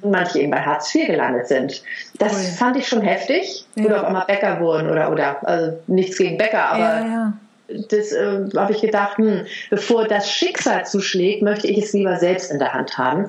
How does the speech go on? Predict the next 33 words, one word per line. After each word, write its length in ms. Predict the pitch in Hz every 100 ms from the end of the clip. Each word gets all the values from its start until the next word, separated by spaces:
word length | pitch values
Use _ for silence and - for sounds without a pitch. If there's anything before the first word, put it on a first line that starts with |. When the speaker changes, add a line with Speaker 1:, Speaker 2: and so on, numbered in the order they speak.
| -
Speaker 2:
Mhm. 120 | 185
Speaker 1:
Und 160 | 175 180
hab 120 | -
praktisch 260 | 175 - -
parallel 580 | 160 151 156 214 302
dazu 580 | 262 240 - 226 226 226 202
eben 400 | 196 196 185 -
immer 240 | 220 226
mehr 280 | 196 202 208
diese 180 | 185 170
Seminare 580 | 170 156 147 208 220 -
angeboten. 600 | 196 190 185 185 190 185 - - - -
Und 180 | 190 185
irgendwann 440 | 202 214 208 185 175
war 140 | 170
es 120 | 170
dann 180 | 170 -
aber 160 | 156 156
so 140 | 202
viel 200 | - 202
Arbeit, 360 | - 190 180 170
dass 100 | 165
ich 120 | 160
dachte, 280 | 160 160 185
ich 140 | 160
kann 220 | - 170
nur 140 | 170 -
entweder 400 | 156 160 156 160
oder 320 | 170 175 170
und 140 | 151
hab 160 | 147 -
dann 300 | 151 156 -
eben, 440 | 160 151 156 156